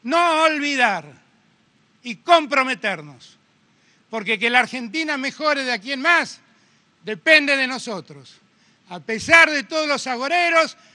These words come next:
a pesar de todos los que maltratan las ideas de los que apuestan a producir y a dar trabajo, no bajemos los brazos.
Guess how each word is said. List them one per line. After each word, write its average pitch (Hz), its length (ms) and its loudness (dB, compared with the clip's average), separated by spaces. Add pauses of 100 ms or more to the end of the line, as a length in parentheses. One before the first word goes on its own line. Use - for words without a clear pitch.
(140)
a 214 100 -8
pesar 311 460 2
de 294 140 -6
todos 302 320 -2
los 269 100 -4
que 247 140 -16
maltratan 240 840 -4 (1000)
las 247 260 0
ideas 262 640 2
de 233 140 -6
los 233 140 -6
que 220 440 -6 (400)
apuestan 226 1000 2
a 240 180 -2
producir 247 640 -2
y 226 60 -4
a 233 60 -2
dar 240 180 0
trabajo, 302 640 2 (1040)
no 269 180 4
bajemos 294 400 2
los 269 100 4
brazos. 208 600 0